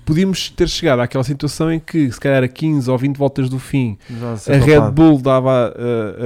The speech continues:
Speaker 1: eh, o moto, tipo, vamos trocar, e a Re-, Ferrari também acabava por trocar, ou se calhar também a Ferrari trocava e a Red Bull, como
Speaker 2: Isso
Speaker 1: tinha,
Speaker 2: agora não sabemos,
Speaker 1: como tinha que
Speaker 2: né?
Speaker 1: ter recuperado, se calhar, dez segundos de atraso, tinha desgastado muito os duros deles, e se calhar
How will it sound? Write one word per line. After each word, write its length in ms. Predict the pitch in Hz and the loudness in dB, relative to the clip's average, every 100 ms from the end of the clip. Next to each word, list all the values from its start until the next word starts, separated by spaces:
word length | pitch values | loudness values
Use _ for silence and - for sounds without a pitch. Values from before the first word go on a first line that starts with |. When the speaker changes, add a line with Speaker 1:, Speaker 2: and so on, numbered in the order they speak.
| 113 110 101 58 | -4 -4 -6 -8
Speaker 1:
eh, 40 | |
o 80 | 127 | -6
moto, 460 | 127 139 139 - 127 | -2 0 0 -2 -6
tipo, 280 | 135 135 135 | -4 -4 -2
vamos 220 | 151 - | -2 -2
trocar, 480 | 131 120 147 160 170 170 185 _ _ - | -8 0 2 4 2 -2 -8 _ _ -6
e 180 | 139 143 | 0 2
a 40 | |
Re-, 180 | 135 147 | 0 -4
Ferrari 340 | - 139 147 | -2 0 2
também 240 | 147 147 147 | 0 -2 0
acabava 240 | 147 139 | 2 0
por 100 | 131 | 0
trocar, 400 | - 139 156 156 | -6 0 2 2
ou 80 | 147 | 0
se 100 | 131 | -2
calhar 280 | 143 143 139 | -2 0 0
também 400 | 143 139 139 135 | 0 -2 -2 -4
a 60 | |
Ferrari 340 | 135 143 143 139 | -4 0 0 0
trocava 640 | - 127 147 139 120 117 - - - - | -2 0 2 2 0 -4 -6 -16 -12 0
e 140 | 135 | 2
a 20 | |
Red 200 | 127 139 | 4 2
Bull, 180 | 131 143 | 2 0
como 220 | 143 131 | 0 -4
Speaker 2:
Isso 80 | 135 | -2
Speaker 1:
tinha, 80 | 131 | -2
Speaker 2:
agora 180 | 135 135 | -4 -6
não 60 | |
sabemos, 160 | 98 - | -10 -4
Speaker 1:
como 180 | 147 139 | -2 0
tinha 200 | 147 143 | -2 -2
que 40 | |
Speaker 2:
né? 40 | 101 | -2
Speaker 1:
ter 140 | 143 | -2
recuperado, 500 | 127 - 139 - 131 | -2 -6 -6 -2 -2
se 60 | - | -2
calhar, 160 | 135 | -2
dez 140 | 131 127 | 0 -2
segundos 340 | - 135 120 | -2 -4 -2
de 40 | 127 | -6
atraso, 440 | 147 139 123 - | -2 0 0 -4
tinha 160 | 131 123 | -6 -4
desgastado 420 | 123 120 131 123 | -2 -2 -2 -2
muito 220 | 127 123 | -4 -4
os 100 | 123 | -4
duros 240 | 120 123 123 | 0 0 0
deles, 460 | 131 120 104 - - - _ | 0 -2 -4 -14 -20 -20 _
e 40 | 123 | -8
se 80 | |
calhar 300 | - 135 139 | -2 0 0